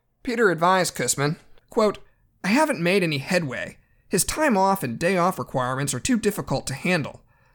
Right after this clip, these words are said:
I understand that no one would swap days off with him," end quote. In September nineteen sixty-eight, a major meeting was held, this time between Hardison, Everett Kussman, and the union steward,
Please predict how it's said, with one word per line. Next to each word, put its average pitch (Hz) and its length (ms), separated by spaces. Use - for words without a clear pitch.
I 226 140
understand 196 480
that 131 100
no 202 200
one 143 180
would 127 120
swap 147 280
days 156 220
off 208 240
with 135 100
him," - 240
end 135 200
quote. - 320
In 175 80
September 247 460
nineteen 139 360
sixty-eight, 131 600
a 147 60
major 196 320
meeting 151 320
was 113 160
held, 110 380
this 196 180
time 170 280
between - 320
Hardison, 180 580
Everett 139 320
Kussman, 196 560
and 143 100
the 131 80
union 160 340
steward, 131 480